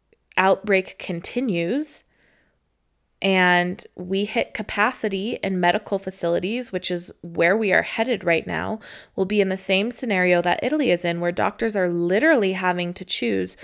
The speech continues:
who lives and who dies based on who has a better chance, solely because they don't have the resources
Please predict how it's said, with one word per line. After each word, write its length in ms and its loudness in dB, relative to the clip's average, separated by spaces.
who 140 -2
lives 440 4
and 160 -8
who 160 0
dies 480 -4
based 260 4
on 100 -4
who 140 -6
has 200 -4
a 60 -6
better 220 -2
chance, 400 -6
solely 420 0
because 320 -4
they 140 -2
don't 280 -2
have 320 -4
the 120 -6
resources 800 -4